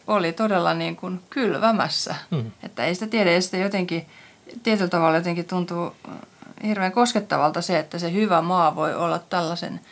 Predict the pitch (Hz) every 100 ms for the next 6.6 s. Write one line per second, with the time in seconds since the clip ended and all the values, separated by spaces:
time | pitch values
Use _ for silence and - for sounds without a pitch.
0 | - - - 202 180 160 170 196 160 135
1 | 151 - 156 160 165 165 170 160 165 208
2 | 165 147 143 147 147 139 156 165 143 165
3 | - - 170 - - _ - 175 180 185
4 | 180 175 165 165 165 160 165 170 180 185
5 | 196 175 165 165 160 170 170 165 170 160
6 | 147 165 - - -